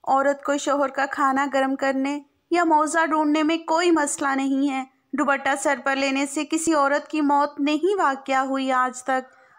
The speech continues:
आजकल कितनी औरतों के दस बच्चे होते हैं कि ये शिकायत हो कि औरत बच्चा पैदा करने की मशीन है। यहाँ तीन से ज़्यादा बच्चे किसी के घर शायद ही हों। जब ये मसाइल हमारी औरत के हैं ही नहीं,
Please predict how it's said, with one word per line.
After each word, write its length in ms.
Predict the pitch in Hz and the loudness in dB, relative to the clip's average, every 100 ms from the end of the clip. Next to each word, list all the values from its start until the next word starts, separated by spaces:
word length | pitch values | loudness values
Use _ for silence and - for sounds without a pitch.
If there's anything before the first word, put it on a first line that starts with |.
| - | 0
आजकल 460 | 277 294 - 320 294 | 2 2 0 -4 -4
कितनी 300 | 320 330 339 | -2 0 2
औरतों 420 | 294 277 302 294 | 2 0 -2 -2
के 140 | 311 | -2
दस 280 | 262 294 320 294 | -2 -2 -2 -2
बच्चे 300 | 285 285 285 | -2 -2 0
होते 380 | 269 262 269 | 0 -2 -4
हैं 260 | 269 269 294 - _ _ - | -2 -2 -4 -8 _ _ -4
कि 60 | 320 | 0
ये 240 | 302 381 | 2 0
शिकायत 480 | - 330 285 277 277 | 0 0 0 0 0
हो 160 | 294 339 | 0 0
कि 140 | 359 | 0
औरत 280 | 294 269 254 | 0 0 -2
बच्चा 320 | 269 269 277 | -4 -2 -2
पैदा 260 | 262 254 262 | 0 -2 -2
करने 320 | 269 262 262 | -2 -4 -4
की 160 | 349 | -2
मशीन 540 | 370 330 330 269 254 247 | 0 0 -2 -4 -4 -4
है। 160 | 247 247 _ _ _ 254 | -6 -8 _ _ _ -4
यहाँ 260 | 277 294 | -2 -2
तीन 220 | 285 285 277 | -2 0 0
से 160 | 302 | -2
ज़्यादा 320 | 285 262 269 | -2 0 0
बच्चे 300 | 262 262 285 | -2 -4 -4
किसी 300 | 285 339 381 440 | -6 -8 -8 -6
के 120 | 370 | -4
घर 200 | 285 302 | -2 -4
शायद 540 | 294 294 262 269 269 254 | -4 -2 0 0 -4 -6
ही 240 | 277 359 | 0 2
हों। 280 | 294 247 240 - _ _ _ - | 2 0 -4 -10 _ _ _ -4
जब 200 | 269 233 | -4 -2
ये 120 | 262 | -4
मसाइल 480 | 262 - 277 254 277 | -4 -2 0 0 0
हमारी 400 | 269 254 254 269 | 0 0 0 0
औरत 340 | 254 262 262 294 | 0 0 -4 -6
के 160 | 302 240 | -6 -2
हैं 160 | 247 311 | 0 2
ही 200 | 370 330 | 4 2
नहीं, 340 | 262 262 | 2 -2